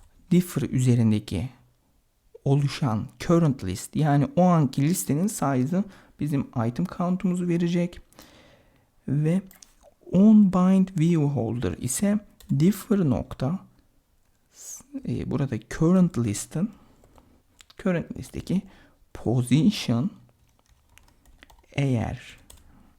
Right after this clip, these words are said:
e, position null değilse burada null kontrolü yapacağız. Holder nokta bind. It de bizim map datamız zaten.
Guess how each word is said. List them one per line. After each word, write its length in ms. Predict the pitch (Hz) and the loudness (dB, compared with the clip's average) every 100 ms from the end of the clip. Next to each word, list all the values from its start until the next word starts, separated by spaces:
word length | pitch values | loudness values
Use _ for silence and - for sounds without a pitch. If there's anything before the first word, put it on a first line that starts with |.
| - | -20
e, 180 | - | -16
position 680 | - - 156 104 117 175 170 | -14 -4 -4 -4 -4 -2 -2
null 260 | 139 151 139 | -2 -2 -2
değilse 400 | 117 107 - 160 | -2 -2 -6 -6
burada 200 | 135 131 | -2 -2
null 220 | 139 135 | -2 -2
kontrolü 540 | - 120 120 - 101 | -2 -2 -2 -4 -2
yapacağız. 460 | 113 127 156 180 196 - - - - | -2 -4 -4 -4 -4 -8 -20 -20 -8
Holder 600 | 202 208 220 214 208 214 | 0 4 4 4 4 4
nokta 500 | 196 175 180 - 185 | 4 2 -2 -2 0
bind. 640 | 151 127 98 - - - - - _ _ _ _ _ _ _ _ - | 0 -2 -4 -4 -10 -16 -20 -20 _ _ _ _ _ _ _ _ -2
It 300 | 180 - - | -2 -2 -10
de 140 | - | -8
bizim 400 | 101 - 165 165 | -6 -2 0 0
map 240 | 131 120 - | 0 -2 -6
datamız 340 | - - - | -14 -14 -14
zaten. 380 | - - - | -16 -20 -20